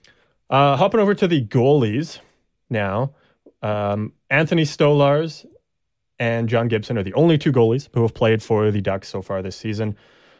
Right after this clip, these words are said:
Both of them, uh, very similar numbers, actually, and they would be, as you would expect if you have watched any of the games so far. Uh, Stolarz with a three point nine goals against average, which is,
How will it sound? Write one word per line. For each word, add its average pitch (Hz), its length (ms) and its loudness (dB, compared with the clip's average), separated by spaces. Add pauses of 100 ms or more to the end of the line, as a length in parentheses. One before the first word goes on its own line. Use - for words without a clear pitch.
Both 156 180 2
of 160 80 0
them, 160 260 2
uh, 143 280 2
very 180 220 -2
similar 214 440 0
numbers, 214 340 2
actually, 202 640 0
and 143 560 2 (120)
they 156 120 2
would 160 140 2
be, 147 240 4
as 127 220 2
you 139 160 4
would 131 120 2
expect 117 440 -4
if 104 120 -6
you 113 80 0
have 107 140 2
watched 101 460 -2 (140)
any 104 220 -6
of 101 120 -8
the 101 80 -6
games 95 400 -6
so 101 160 -6
far. 98 320 -2 (500)
Uh, 101 400 0 (260)
Stolarz 127 720 2 (180)
with 117 300 -2
a 107 160 0
three 165 200 0
point 151 260 2
nine 127 320 2
goals 123 200 2
against 113 320 -4
average, 107 460 -2 (340)
which 101 160 -8
is, 92 280 -6